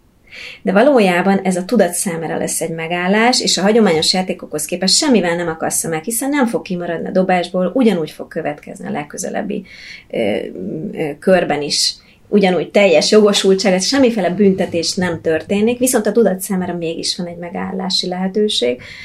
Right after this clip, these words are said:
mert az első, ö, három ilyen úgynevezett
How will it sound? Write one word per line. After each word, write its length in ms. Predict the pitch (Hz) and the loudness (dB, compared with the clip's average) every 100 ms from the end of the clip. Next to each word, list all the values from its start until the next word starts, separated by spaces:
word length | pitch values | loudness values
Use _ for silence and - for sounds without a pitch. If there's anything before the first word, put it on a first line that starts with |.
| - - | -20 -4
mert 280 | 190 190 185 | 0 2 0
az 120 | - | 0
első, 800 | 214 208 190 - 180 175 170 185 _ _ _ _ - | 2 2 2 0 -2 -2 -4 -6 _ _ _ _ -8
ö, 40 | 170 160 160 160 185 _ _ _ _ _ - - - | -4 -4 -6 -8 -12 _ _ _ _ _ -20 -14 -2
három 380 | 208 208 196 185 | 2 4 4 4
ilyen 400 | 180 175 175 - - - | 2 -2 -4 -6 -10 0
úgynevezett 520 | 202 196 180 175 | 4 4 2 -2